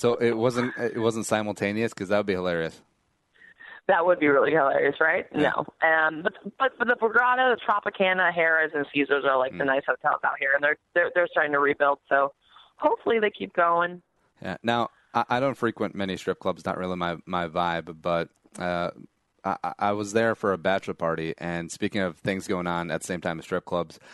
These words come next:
Speaker 1: uh, they have, uh, I, I feel like some strip clubs are trying to go with the sports bar feel, <laughs> like they're almost trying to Buffalo Wild Wings a, a strip club, and they have a,
Speaker 2: Yeah.
Speaker 1: they got a giant ass T V, like, just off to the left of the stage,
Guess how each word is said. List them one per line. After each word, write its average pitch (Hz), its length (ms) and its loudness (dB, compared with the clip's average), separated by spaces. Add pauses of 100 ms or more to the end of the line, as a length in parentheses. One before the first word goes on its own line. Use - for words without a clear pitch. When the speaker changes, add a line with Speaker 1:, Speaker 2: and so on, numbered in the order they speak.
(240)
Speaker 1:
uh, 95 300 0
they 101 240 2
have, 110 260 0
uh, 90 180 2 (380)
I, 95 200 0
I - 20 2
feel 147 160 2
like 143 100 0
some 120 380 -2
strip - 240 -2
clubs 107 200 -2
are 101 60 -8
trying 107 220 -2
to 98 40 -2
go 101 200 2
with 98 100 -4
the - 80 -12
sports 98 300 -2
bar 104 240 2
feel, 107 360 0
<laughs> - 80 -20
like 101 120 -6
they're - 160 -4
almost 98 200 -4
trying 101 220 0
to 90 60 -4
Buffalo 92 340 0
Wild 90 300 2
Wings 92 240 -4
a, 80 340 0
a 85 60 -8
strip - 240 -6
club, 107 240 0 (500)
and 101 400 -2
they 104 100 2
have 95 120 0
a, 95 120 -4
Speaker 2:
Yeah. 277 500 0
Speaker 1:
they 208 100 0
got 202 140 2
a 185 60 0
giant 113 320 -2
ass 110 180 -2
T 110 260 -2
V, 90 500 -4
like, 92 220 -4
just - 320 -6
off 95 220 0
to 101 60 -12
the 95 60 -4
left 87 360 -2
of 85 100 -6
the 80 80 -10
stage, 85 560 -2